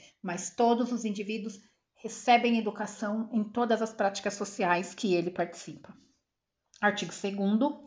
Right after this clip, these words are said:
a educação escolar deverá vincular-se ao mundo do trabalho e à prática social. Então, assim, pro indivíduo se manter, manter uma casa, manter uma família, ele tem que trabalhar. Então, esse lado social da escola é muito importante.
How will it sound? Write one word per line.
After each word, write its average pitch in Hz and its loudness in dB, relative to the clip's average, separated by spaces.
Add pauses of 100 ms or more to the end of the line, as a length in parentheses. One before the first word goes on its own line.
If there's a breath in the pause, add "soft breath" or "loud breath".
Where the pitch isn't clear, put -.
a 208 4
educação 202 0
escolar 202 4 (160 loud breath)
deverá 233 6
vincular-se 208 0
ao 240 10
mundo 285 6
do 240 0
trabalho 226 4
e 240 6
à 226 2
prática 220 4
social. 175 2 (380 loud breath)
Então, 247 8
assim, 277 4
pro 339 2
indivíduo 226 0
se - -4
manter, 208 2
manter 214 -4
uma 190 -2
casa, 202 -2
manter 185 -6
uma 185 -8
família, 240 2
ele 269 0
tem 311 4
que 302 0
trabalhar. 269 2 (400 loud breath)
Então, 320 6
esse 311 0
lado 214 0
social 190 -8
da 175 -6
escola 262 4
é - 2
muito 254 8
importante. 185 -2